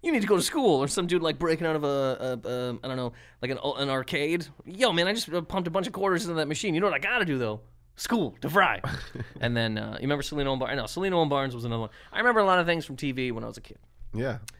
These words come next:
Speaker 1: Um, either way, so you're dealing with lawyers
Speaker 2: But
Speaker 1: and shit?
Speaker 2: DeVry, uh, yeah, DeVry, <laughs> DeVry.
Speaker 1: DeVry made it everywhere. I think Jim the Hammer Shapiro was
Speaker 2: I,
Speaker 1: a
Speaker 2: I don't think I've ever actually met someone that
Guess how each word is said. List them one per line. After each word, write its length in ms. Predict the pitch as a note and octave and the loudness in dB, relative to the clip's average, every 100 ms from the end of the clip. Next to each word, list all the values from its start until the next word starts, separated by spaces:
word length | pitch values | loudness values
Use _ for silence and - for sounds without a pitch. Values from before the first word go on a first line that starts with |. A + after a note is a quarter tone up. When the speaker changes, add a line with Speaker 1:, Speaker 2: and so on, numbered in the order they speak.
| - | -4
Speaker 1:
Um, 280 | C3 C3+ E3+ | 0 0 2
either 160 | D4+ | 4
way, 180 | D4+ F#3+ | 4 2
so 120 | A#2 | 2
you're 60 | D#3+ | 0
dealing 200 | E3+ G#3 | 2 2
with 100 | E3 | 2
lawyers 260 | F3 A3+ G#3+ | 0 0 2
Speaker 2:
But 60 | |
Speaker 1:
and 100 | A2+ | 4
shit? 140 | B2+ A2+ | 4 4
Speaker 2:
DeVry, 420 | A#2 G2+ F2 - | 4 4 0 -8
uh, 40 | - | -10
yeah, 200 | G2+ E2+ | -8 -8
DeVry, 300 | E2+ F#2 G#2+ | -8 -4 -4
<laughs> 60 | - | -4
DeVry. 480 | A2 - - - G#2+ - - | -6 -6 -10 -10 -12 -14 -2
Speaker 1:
DeVry 280 | E3+ G3 G#3+ | 2 6 6
made 140 | G3+ F#3+ | 6 6
it 60 | |
everywhere. 280 | F3+ E3 B2+ | 4 4 2
I 40 | A#2+ | 2
think 140 | C#3+ | 0
Jim 140 | E3 | -2
the 60 | D#3 | 0
Hammer 180 | D3 D3 | -2 -2
Shapiro 340 | B2+ C3 B2+ | -4 0 2
was 120 | A2+ | 2
Speaker 2:
I, 60 | A#2 | 2
Speaker 1:
a 40 | |
Speaker 2:
I 40 | A2 | 4
don't 100 | G3 | 4
think 100 | D4 | 6
I've 40 | G#3 | 6
ever 60 | F#3+ | 6
actually 220 | E3 F3+ | 6 4
met 220 | C3 E3 | 2 0
someone 160 | - | 0
that 20 | A2+ | -4